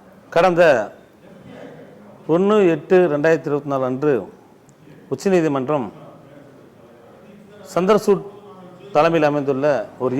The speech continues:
ஏழு பேர் கொண்ட குழுவிலே அருந்தினருக்கு உள்ளீடொதுக்கீடு, அதாவது மாநில அரசுகளுக்கு உரிமை என்று,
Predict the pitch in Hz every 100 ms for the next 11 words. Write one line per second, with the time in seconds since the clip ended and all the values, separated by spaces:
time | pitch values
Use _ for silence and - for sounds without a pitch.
0 | 170 180 165 175 147 143 139 131 107 113
1 | - - - - 156 151 160 143 92 -
2 | - _ _ _ _ _ - 131 185 214
3 | 202 185 - 190 175 185 175 151 151 151
4 | 165 127 - _ _ _ _ _ 170 269
5 | - - - - - - 127 160 175 180
6 | 175 127 135 190 202 180 160 160 165 147
7 | 143 175 180 156 147